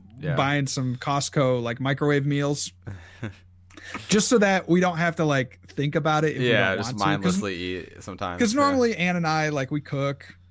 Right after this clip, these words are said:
Speaker 1: but certainly in that first one to four weeks, you're not gonna be getting a ton of sleep, and I don't know how reasonable it, it is to cook.
Speaker 2: <laughs>
Speaker 1: But, uh, we went and got some of that.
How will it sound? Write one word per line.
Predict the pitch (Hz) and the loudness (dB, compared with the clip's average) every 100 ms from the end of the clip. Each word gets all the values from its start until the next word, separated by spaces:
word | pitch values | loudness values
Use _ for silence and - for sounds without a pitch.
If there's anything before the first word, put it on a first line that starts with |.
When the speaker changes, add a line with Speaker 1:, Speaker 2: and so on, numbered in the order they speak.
| - - - | -20 -20 -12
Speaker 1:
but | 151 143 135 131 - - - - - - - - - | -2 0 2 0 -6 -20 -20 -20 -20 -20 -20 -20 -12
certainly | - 185 165 156 | -2 0 2 2
in | 147 | 2
that | 135 131 | 0 -2
first | 147 139 135 - - - - - - | -2 -2 -4 -8 -14 -18 -20 -20 -18
one | 113 131 139 143 139 | -8 -4 -2 -4 -6
to | - 127 | -6 -8
four | - 135 131 | -6 -6 -6
weeks, | 123 131 151 - - - - - - - - | -6 -6 -6 -8 -12 -16 -20 -20 -20 -20 -8
you're | |
not | 139 135 | -6 -4
gonna | 139 | -6
be | 131 | -6
getting | 131 120 | -6 -8
a | 117 | -10
ton | 135 | -10
of | 117 | -8
sleep, | - 160 151 147 - | -4 0 0 -2 -8
and | 113 107 - - - - - | -14 -14 -16 -20 -20 -20 -12
I | 135 | -6
don't | 135 | -6
know | |
how | 123 131 123 113 - _ - - | -4 -2 -4 -6 -12 _ -12 -2
reasonable | 139 131 135 123 120 | 0 0 0 0 -2
it, | 98 - - | -6 -16 -6
it | 123 | -4
is | 120 | -4
to | - 117 | -4 -6
cook. | 110 165 117 104 - - - - | -2 -2 -2 -6 -16 -20 -20 -20
Speaker 2:
<laughs> | - - - 120 - - 101 - - | -18 -16 -10 -12 -10 -16 -16 -16 -6
Speaker 1:
But, | 127 135 117 110 - - | 0 2 0 -4 -10 -8
uh, | 113 110 110 107 | -6 -6 -6 -6
we | 123 | -6
went | 123 120 | -6 -6
and | 120 | -6
got | 117 117 | -6 -6
some | - 120 | -6 -6
of | 123 | 0
that. | 202 196 185 | 2 2 0